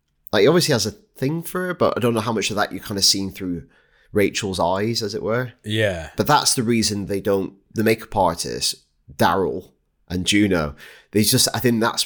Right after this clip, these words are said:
Speaker 1: why they don't contact anyone. That's the, kind of the loophole.
Speaker 2: Yeah, I guess so.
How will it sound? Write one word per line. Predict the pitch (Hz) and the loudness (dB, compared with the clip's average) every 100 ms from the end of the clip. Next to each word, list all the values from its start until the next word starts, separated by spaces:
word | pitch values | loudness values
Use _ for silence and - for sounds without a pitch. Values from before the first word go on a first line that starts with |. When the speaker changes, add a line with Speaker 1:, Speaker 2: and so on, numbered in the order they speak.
| - 82 | -6 -2
Speaker 1:
why | 104 104 | 2 2
they | 104 98 | 2 -6
don't | - 98 95 - | -4 -2 -4 -6
contact | - 92 - - - | -6 -4 -6 -8 -8
anyone. | 76 67 78 | -8 -8 -6
That's | 101 85 - | -2 0 -2
the, | - | -4
kind | 104 90 | -6 -4
of | |
the | 90 | -6
loophole. | 90 95 - 104 113 113 | -6 -6 -4 -2 -2 -4
Speaker 2:
Yeah, | 95 101 104 101 95 92 85 - _ _ _ - | -10 -8 -6 -6 -8 -8 -12 -16 _ _ _ -18
I | 101 | -10
guess | 104 - | -8 -8
so. | - 76 | -12 -14